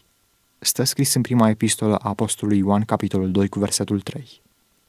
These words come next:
Ideea exprimată aici este cât se poate de clară. Dacă pretindem că îl cunoaștem pe Dumnezeu cu adevărat,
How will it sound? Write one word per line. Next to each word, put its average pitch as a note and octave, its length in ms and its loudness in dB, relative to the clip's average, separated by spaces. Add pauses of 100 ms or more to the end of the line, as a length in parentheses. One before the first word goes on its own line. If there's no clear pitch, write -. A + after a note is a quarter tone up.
(480)
Ideea A2+ 280 4
exprimată C3 540 0
aici A2 280 0
este A#2 260 0
cât - 220 -4
se - 120 2
poate C3+ 260 2
de A2+ 100 2
clară. - 420 -2 (920)
Dacă F#2+ 320 0
pretindem G#2 500 2
că C3 100 -2
îl C3+ 80 0
cunoaștem A#2+ 440 0
pe A2+ 80 -2
Dumnezeu G#2+ 420 2
cu A2 120 -2
adevărat, G2+ 520 0